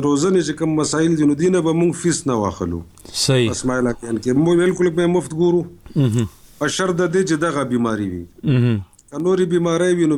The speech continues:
Speaker 1: بیا به مفت نه ګورو، خو که دغه د پسماندګۍ د تعلیم د نه زده کېدو
Speaker 2: مهم.
Speaker 1: او د خپل ژوند مطابق حرکات سکنات نه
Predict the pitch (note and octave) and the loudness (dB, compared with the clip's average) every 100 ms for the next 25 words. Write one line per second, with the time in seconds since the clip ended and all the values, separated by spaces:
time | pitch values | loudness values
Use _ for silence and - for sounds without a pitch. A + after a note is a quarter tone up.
0 | D3 D3 D3 D3+ D3+ D#3 C#3+ C3 B2+ B2 | 0 0 0 0 -2 -2 0 2 2 0
1 | C3+ C#3+ C3+ E3 D#3+ D#3+ - - C3 - | -2 -2 0 0 0 -2 -6 -8 -6 -2
2 | C#3 C3+ - C#3 C#3+ C#3+ D3 C#3+ C#3+ C#3 | -2 -2 -2 -2 0 0 0 0 0 0
3 | E3 E3+ D#3+ - C3+ - C3+ D3 E3 D3+ | 2 0 -2 -2 -4 -2 0 2 2 2
4 | E3 D#3 D#3 D3 D3+ D3+ D3 D3 D3+ D3 | 0 0 0 0 -2 -2 0 0 2 0
5 | C#3 - _ - - - A3 C3 B2 A#2 | -2 -12 _ -20 -20 -6 0 2 2 0
6 | C3 C#3 - - E3 D#3+ D#3+ E3 D#3+ D#3 | -2 -2 -4 -2 0 0 0 2 0 -2
7 | D3+ D3 D3+ B2 C#3 C3+ D3+ D3+ D3 C#3 | -2 -2 -4 -4 -4 -2 -4 -4 -6 -2
8 | D3 D3+ D#3 | -2 0 0